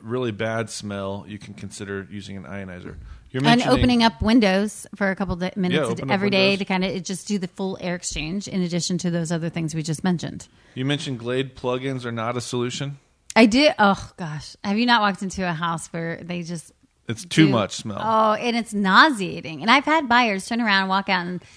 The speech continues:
Speaker 2: end tours of the home early just because it's too overwhelming.
Speaker 1: Okay. So we, we wanna get rid of the smell
Speaker 2: Yeah,
Speaker 1: problem,
Speaker 2: not cover
Speaker 1: not
Speaker 2: it up
Speaker 1: just
Speaker 2: because
Speaker 1: cover it up.
Speaker 2: covering up doesn't work.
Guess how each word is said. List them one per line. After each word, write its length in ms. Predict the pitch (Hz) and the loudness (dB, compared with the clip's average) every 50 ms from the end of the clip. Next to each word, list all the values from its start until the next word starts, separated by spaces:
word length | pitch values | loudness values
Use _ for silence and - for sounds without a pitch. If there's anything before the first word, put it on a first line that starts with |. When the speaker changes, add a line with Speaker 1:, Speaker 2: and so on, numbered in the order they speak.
| - _ _ _ _ - | -20 _ _ _ _ -2
Speaker 2:
end 380 | 240 262 294 302 254 247 - | 0 2 2 2 0 -2 -8
tours 500 | - - 247 220 214 190 190 196 190 180 | -8 -6 -4 -4 -2 -2 -2 -4 -4 -6
of 200 | - 196 185 185 | -6 -6 -4 0
the 80 | 208 214 | 0 2
home 340 | 208 233 220 196 185 196 - - | 2 2 2 0 -2 -2 -4 -2
early 320 | - 233 220 208 190 190 | 0 0 0 0 -2 -4
just 180 | 185 190 180 - | -6 -8 -10 -10
because 260 | 196 170 190 175 170 | -10 -8 -8 -10 -10
it's 200 | 175 165 - - | -12 -14 -14 -8
too 160 | - 196 180 | -4 -2 -2
overwhelming. 640 | 175 156 156 160 160 160 151 147 - - 113 165 - _ _ _ _ - | -2 -2 -4 -4 -2 -2 -2 -4 -6 -10 -14 -14 -16 _ _ _ _ -4
Speaker 1:
Okay. 260 | 135 135 - 104 101 101 110 - - _ - - | -4 -2 -2 -4 -6 -6 -10 -16 -20 _ -18 -8
So 220 | - 156 143 139 | 0 2 2 4
we, 80 | 143 151 | 2 2
we 180 | 143 143 147 | 0 0 0
wanna 220 | 160 180 180 151 127 | 2 2 2 0 0
get 220 | 117 147 143 120 | 0 -2 -2 0
rid 200 | 120 135 147 147 | 2 4 4 4
of 60 | 135 | 4
the 100 | 123 120 | 2 0
smell 600 | - - - 135 127 123 123 123 123 123 127 - - | -2 -4 -6 -4 -2 0 2 2 2 0 -2 -4 0
Speaker 2:
Yeah, 140 | 240 247 - | 4 6 6
Speaker 1:
problem, 320 | - - 320 339 - 269 | 8 8 8 8 8 8
Speaker 2:
not 20 | 220 | 6
cover 120 | 196 - | 8 8
Speaker 1:
not 100 | 254 247 | 6 4
Speaker 2:
it 80 | - 214 | 4 4
up 60 | - | 2
Speaker 1:
just 120 | - - | 0 0
Speaker 2:
because 140 | 220 226 240 | 2 2 4
Speaker 1:
cover 120 | 247 233 220 | 4 4 4
it 60 | 220 | 4
up. 60 | 277 | 4
Speaker 2:
covering 320 | 262 233 240 233 220 208 202 | 4 4 2 0 0 0 0
up 240 | 202 202 - - | -2 -2 -2 -4
doesn't 320 | 175 196 190 160 175 175 165 | -6 -4 -4 -4 -6 -8 -10
work. 340 | - - - - - - | -10 -12 -14 -16 -20 -20